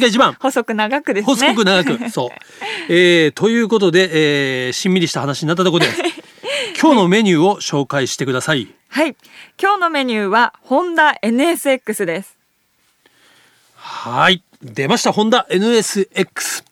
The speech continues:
Speaker 1: ね。
Speaker 2: はい。
Speaker 1: 先日もこのね、えー、放送でお伝えしましたけどね、一月は、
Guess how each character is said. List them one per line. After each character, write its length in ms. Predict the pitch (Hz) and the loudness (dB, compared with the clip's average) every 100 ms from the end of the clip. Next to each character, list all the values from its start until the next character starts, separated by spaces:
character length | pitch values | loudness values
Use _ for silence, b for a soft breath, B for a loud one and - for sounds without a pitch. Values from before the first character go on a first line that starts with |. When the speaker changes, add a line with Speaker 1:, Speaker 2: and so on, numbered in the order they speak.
| - | -2
Speaker 1:
ね。 220 | 165 - - | 0 0 -10
Speaker 2:
は 240 | - 226 | -12 -8
い。 100 | 185 - | -10 -8
Speaker 1:
先 200 | - 302 | 2 2
日 140 | 269 | 4
も 120 | 277 | 2
こ 80 | 220 | 2
の 100 | 220 | 2
ね、 280 | 202 214 143 | 4 4 2
え 300 | 131 139 131 | -2 -6 -6
ー、 20 | 123 | -6
放 180 | 165 | -6
送 120 | 143 139 | -4 -4
で 100 | 131 | -4
お 80 | |
伝 140 | 117 135 | -6 -10
え 40 | |
し 60 | - | -10
ま 80 | 120 | -12
し 40 | |
た 80 | 110 | -12
け 60 | |
ど 100 | 98 | -8
ね、 200 | 123 180 - | -4 -4 -4
一 260 | 165 - | -6 0
月 300 | 214 196 - | 2 2 0
は、 260 | 151 165 | 2 2